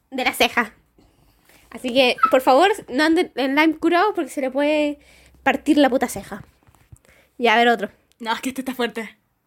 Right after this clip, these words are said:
Speaker 1: ¿Por qué?
Speaker 2: Este tiene que ser cien por ciento anónimo, ¿ya?
Speaker 1: Este,
Speaker 2: Nada de nombre,
Speaker 1: ok,
Speaker 2: pero
Speaker 1: a
Speaker 2: ya.
Speaker 1: ver, este es anónimo, ok. ¡Ay! Ya,
Speaker 2: Me
Speaker 1: tú,
Speaker 2: cago.
Speaker 1: tú, tú cuéntalo.
Speaker 2: ¿Por qué?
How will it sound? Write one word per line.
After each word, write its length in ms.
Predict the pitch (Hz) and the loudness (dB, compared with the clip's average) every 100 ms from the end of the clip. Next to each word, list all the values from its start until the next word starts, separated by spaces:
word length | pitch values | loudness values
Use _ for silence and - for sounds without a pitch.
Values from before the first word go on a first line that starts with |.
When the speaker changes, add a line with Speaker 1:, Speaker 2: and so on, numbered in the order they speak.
| _ - | _ -8
Speaker 1:
¿Por 180 | 220 233 | -6 0
qué? 220 | 226 - | 2 2
Speaker 2:
Este 200 | - 277 | -2 -4
tiene 180 | 262 285 | -2 -2
que 60 | 294 | -2
ser 120 | 285 | -4
cien 120 | 285 | -4
por 80 | 269 | -4
ciento 180 | 277 285 | -2 -2
anónimo, 360 | 302 285 220 202 | -2 -2 -4 -8
¿ya? 240 | 214 311 - _ _ _ | -8 -8 -10 _ _ _
Speaker 1:
Este, 60 | 233 | -6
Speaker 2:
Nada 240 | 226 220 262 | 0 0 0
de 40 | |
nombre, 280 | 370 330 240 | 0 0 0
Speaker 1:
ok, 40 | |
Speaker 2:
pero 160 | 220 240 | 2 2
Speaker 1:
a 40 | 220 | 2
Speaker 2:
ya. 60 | |
Speaker 1:
ver, 160 | 277 - - | 0 -4 -12
este 180 | - | -2
es 60 | 285 | -2
anónimo, 320 | 226 226 226 508 392 | -2 -4 -4 -4 -6
ok. 380 | 226 220 285 - _ _ _ - | -8 -8 -8 -10 _ _ _ 2
¡Ay! 840 | 330 370 370 339 359 370 359 359 571 571 523 523 - 453 392 _ - | 6 6 6 6 6 6 4 6 4 2 -4 -6 -6 -8 -8 _ -6
Ya, 160 | 269 | -4
Speaker 2:
Me 60 | 285 | -4
Speaker 1:
tú, 60 | 269 | -4
Speaker 2:
cago. 180 | 269 - | -2 -4
Speaker 1:
tú, 60 | 277 | -4
tú 60 | 392 | -8
cuéntalo. 380 | 330 269 285 | -8 -4 -2
Speaker 2:
¿Por 120 | 320 | 2
qué? 60 | 330 | 2